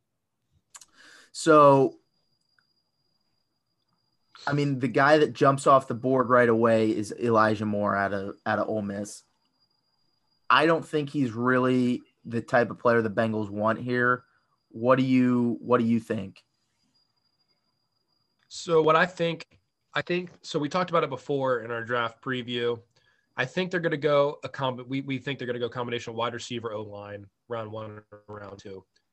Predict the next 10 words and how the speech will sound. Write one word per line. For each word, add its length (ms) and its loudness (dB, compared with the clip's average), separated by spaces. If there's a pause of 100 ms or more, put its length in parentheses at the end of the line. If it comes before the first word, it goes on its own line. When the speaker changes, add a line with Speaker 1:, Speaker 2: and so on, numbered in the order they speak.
(320)
Speaker 2:
But, 380 -2 (300)
you 100 -8
know, 240 -4 (640)
and 140 -4
we've 180 -6
talked 240 0
about, 80 0
like, 100 -2
this 120 -12
before. 500 -14